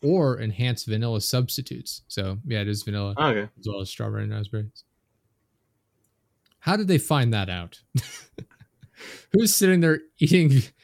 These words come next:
Speaker 1: <laughs> beaver anal glands like, "You know what? This reminds me of some, some strawberries and raspberries."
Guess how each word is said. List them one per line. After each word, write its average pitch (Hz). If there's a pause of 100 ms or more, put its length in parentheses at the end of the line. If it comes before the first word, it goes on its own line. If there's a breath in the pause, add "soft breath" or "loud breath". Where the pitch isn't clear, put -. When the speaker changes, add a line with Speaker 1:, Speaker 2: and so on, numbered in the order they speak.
(180)
Speaker 1:
<laughs> -
beaver 151
anal 147
glands 117
like, 104
"You 151
know 202
what? 277 (440)
This -
reminds 151
me 147
of 135
some, 131
some -
strawberries 165
and 147
raspberries." 107